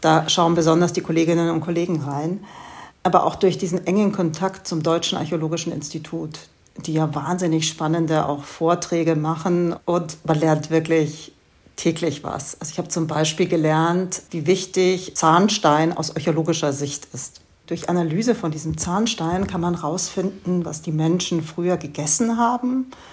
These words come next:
und auch im Laufe der Zeit. Also wenn jemand auf Wanderung gegangen ist, auch über mehrere Jahre weiß man anhand des Zahns oder des Zahnsteins, diese Person war von dann bis dann in dieser Gegend und ist dann dahin gewandert.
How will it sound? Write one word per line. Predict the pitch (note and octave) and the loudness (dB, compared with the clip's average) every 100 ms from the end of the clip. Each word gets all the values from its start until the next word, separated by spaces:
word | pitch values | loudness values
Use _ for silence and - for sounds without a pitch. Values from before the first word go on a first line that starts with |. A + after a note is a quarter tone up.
| - - - - | -20 -20 -20 -2
und | E3 E3 | 0 4
auch | F#3 G3 | 2 4
im | F3 | 2
Laufe | D#3+ E3 E3+ | 4 4 4
der | E3+ D#3 D#3 | 2 0 0
Zeit. | - D#3+ D#3 C#3 - - - | -2 2 2 0 -6 -16 -10
Also | - D#3 D#3 D#3 D3 | -4 -2 0 -2 -2
wenn | D3+ | -2
jemand | D#3+ E3+ E3+ | 0 0 0
auf | - | 0
Wanderung | E3+ G3+ G#3 D#3 C#3+ | 2 4 4 2 0
gegangen | C#3+ C#3+ C#3+ D3 | -2 -2 -2 -4
ist, | D#3 G#3 A3 - - - - - - - | -4 -4 -4 -8 -12 -20 -20 -20 -20 -16
auch | - - | -10 -4
über | D#3+ | 0
mehrere | D3+ E3 F3 D#3+ | 2 2 2 0
Jahre | D3 D#3 D#3+ F3 E3 | 0 2 2 2 0
weiß | D3 D#3+ D#3+ | 0 0 -2
man | E3+ E3 E3 E3+ | -2 0 -2 -4
anhand | - D#3 F#3 E3+ A#3+ C#4+ - | -4 -4 -2 0 2 0 -2
des | F3+ - - | -6 -6 -4
Zahns | E3 D#3 G3+ B3 B3+ | 0 2 2 0 -2
oder | - D3+ | -4 -6
des | C#3+ | -6
Zahnsteins, | - D#3+ D3+ - D#3 F#3+ G3+ G3+ | -4 -4 -4 -4 -2 -2 -2 -4
diese | - F3 F3+ | -6 -4 -4
Person | F3 C#3+ D#3+ F#3 F3 | -4 -4 -2 0 0
war | D3+ D#3 | 0 -2
von | E3 D3+ | -2 2
dann | E3 F3 F3 | 2 2 0
bis | E3 - | -2 -2
dann | E3+ E3+ | -2 0
in | E3 | -2
dieser | D3+ F#3 G3+ F3 | -2 0 0 0
Gegend | F#3 F3+ F#3+ F#3+ | 0 0 0 -2
und | F3+ | -4
ist | E3 E3 | -6 -4
dann | E3+ | -4
dahin | D#3 D#3+ D#3+ F3 | 0 0 0 -2
gewandert. | E3 D#3+ E3 E3+ E3 E3+ E3 | -2 -2 0 0 -2 -2 -6